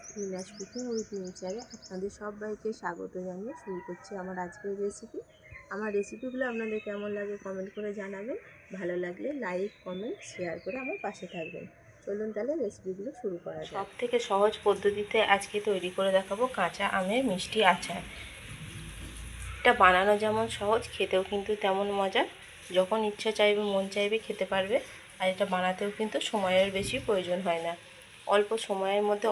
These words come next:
অল্প উপকরণেই কিন্তু বানিয়ে নিতে পারবে। রেসিপির জন্য দেখো এখানে কাঁচা আম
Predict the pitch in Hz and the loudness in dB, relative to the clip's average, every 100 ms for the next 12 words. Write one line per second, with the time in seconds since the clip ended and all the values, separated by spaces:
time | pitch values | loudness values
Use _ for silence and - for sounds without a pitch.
0 | 190 196 202 196 185 180 180 190 190 196 | 2 2 -2 0 0 2 2 0 -4 -2
1 | 277 269 190 185 175 170 170 175 170 165 | 2 2 2 2 0 -2 -4 -4 -4 -6
2 | 180 202 202 214 233 240 233 220 208 220 | -2 -2 -2 -6 -4 -2 0 2 2 2
3 | 220 214 233 233 190 - 202 196 | 0 2 0 0 -2 0 -2 -2